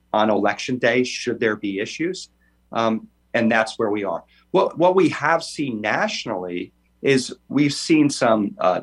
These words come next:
text campaigns where folks are, are receiving text messages, um, and those text messages are a little bit deceiving on when election day is or when polls are open.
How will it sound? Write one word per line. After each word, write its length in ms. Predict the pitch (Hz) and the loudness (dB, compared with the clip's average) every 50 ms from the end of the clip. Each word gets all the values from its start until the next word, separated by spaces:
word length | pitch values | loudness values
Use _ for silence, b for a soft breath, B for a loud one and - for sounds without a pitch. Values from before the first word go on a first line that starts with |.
| - - | -6 -10
text 500 | - - 139 143 - - - - - - | -6 -2 -2 -2 -4 -6 -16 -18 -18 -12
campaigns 680 | - 160 143 135 - - 135 131 131 139 131 123 - | -6 -4 -4 -4 -4 -4 -4 -4 -2 -2 -4 -2 -4
where 100 | 107 98 | -4 -4
folks 420 | - - 123 120 123 - - - | -2 0 0 0 0 0 0 0
are, 280 | 117 107 101 95 - - _ _ _ _ _ _ - | 2 2 2 0 -2 -6 _ _ _ _ _ _ -2
are 80 | 110 113 | 0 2
receiving 560 | 113 113 - - - 135 131 131 120 107 - | 0 0 -2 -2 0 2 2 2 2 0 -4
text 400 | - - 127 120 - - - 135 | -6 -6 -6 -6 -6 -4 -2 0
messages, 760 | 123 117 - - 127 117 - 123 113 110 107 - - - - _ _ _ _ _ _ - | 0 0 0 -2 -4 -4 -2 0 0 0 0 -2 -6 -12 -14 _ _ _ _ _ _ -4
um, 500 | 92 95 98 95 95 95 95 92 - - - _ _ _ _ _ _ _ _ _ _ _ _ _ _ _ _ _ _ _ _ _ _ _ _ _ _ _ _ _ - | -2 -2 0 0 0 0 -2 -4 -6 -10 -16 _ _ _ _ _ _ _ _ _ _ _ _ _ _ _ _ _ _ _ _ _ _ _ _ _ _ _ _ _ -4
and 160 | 120 117 113 | 0 2 4
those 280 | 117 123 120 113 - - | 4 4 4 2 -2 -8
text 340 | - - 127 127 - - 135 | -8 -6 -6 -6 -6 -4 -4
messages 560 | 123 113 - - 113 - - 117 107 - 107 | -4 -4 -4 -6 -6 -6 -4 -6 -4 -2 0
are 80 | 113 | 0
a 80 | 110 104 | 0 2
little 220 | 117 127 127 120 | 2 2 2 2
bit 180 | 120 127 - _ | 0 -2 -4 _
deceiving 640 | - - - - - - 113 123 123 139 139 131 120 | -10 -10 -10 -10 -6 -2 -2 0 0 0 0 0 2
on 200 | 104 98 92 95 92 90 | 0 0 0 -2 -6 -6
when 500 | 101 110 113 117 123 131 131 127 131 131 - - - | -2 0 2 2 4 4 4 4 2 0 -2 -4 -4
election 540 | 117 113 110 113 117 - - - 135 127 127 | -2 0 0 -2 -2 -4 -6 -8 -6 -6 -4
day 420 | 123 120 113 117 120 120 120 123 _ _ - | -4 -4 -4 -4 -6 -8 -10 -14 _ _ -4
is 500 | 113 123 139 156 156 160 170 - - - b b b b b b | -2 0 0 0 -2 -6 -8 -10 -14 -16 b b b b b b
or 180 | - 101 104 98 | -2 -2 0 2
when 300 | 104 120 117 113 113 - | 2 2 2 2 0 -2
polls 460 | - - - 131 127 123 131 127 - | -6 -2 2 4 4 4 4 4 2
are 160 | 117 107 101 - | 2 2 2 4
open. 460 | 120 131 135 - 160 151 160 165 | 2 2 2 0 -2 -2 -2 -4